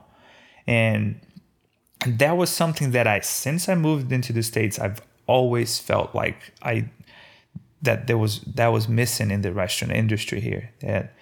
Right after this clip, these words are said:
the, the waiters were most of the time, they're, they're great workers, but they're instructed by, by, um,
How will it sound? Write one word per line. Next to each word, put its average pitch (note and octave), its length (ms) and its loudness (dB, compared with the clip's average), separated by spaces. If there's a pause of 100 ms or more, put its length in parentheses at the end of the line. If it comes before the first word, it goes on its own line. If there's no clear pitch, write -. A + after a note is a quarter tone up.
(260)
the, A2+ 300 2
the A2+ 120 2
waiters B2+ 480 2
were A#2+ 540 0
most A#2 560 2
of A2+ 80 2
the A2 60 2
time, A2 340 0
they're, F3+ 160 0
they're D#3+ 180 0
great A2 340 -2 (120)
workers, D#3+ 420 -4
but - 240 -4 (320)
they're A2+ 180 4
instructed A2 640 0
by, G2+ 280 0 (180)
by, G2+ 340 0 (140)
um, F#2+ 360 -4